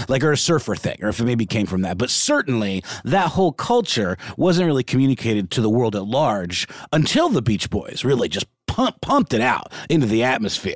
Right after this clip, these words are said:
you know, like, "Hook it up to my veins, Brian Wilson." Because, yeah, I mean, this is a massive hit,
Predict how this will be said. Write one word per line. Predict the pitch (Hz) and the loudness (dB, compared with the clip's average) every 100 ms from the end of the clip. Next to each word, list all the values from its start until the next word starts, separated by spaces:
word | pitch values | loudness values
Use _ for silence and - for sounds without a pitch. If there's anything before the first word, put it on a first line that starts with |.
| - | -6
you | 98 104 | -2 0
know, | 110 113 | 0 0
like, | 104 87 | -2 -2
"Hook | - 180 | -2 0
it | 151 | 2
up | 123 - | 0 0
to | 113 | -2
my | 87 85 80 | 0 -4 -6
veins, | 101 117 127 107 82 | -2 0 0 0 -2
Brian | 76 87 78 78 | -2 -2 0 -2
Wilson." | 73 - - - - - | -2 -6 -6 -10 -10 -4
Because, | 110 120 107 85 | -2 0 0 0
yeah, | 120 90 78 | 0 -2 -4
I | |
mean, | 95 98 | -4 -2
this | 104 95 | 0 0
is | |
a | 92 | -2
massive | 113 160 165 - 82 | 0 0 0 -2 -4
hit, | 131 110 71 | -2 -2 -4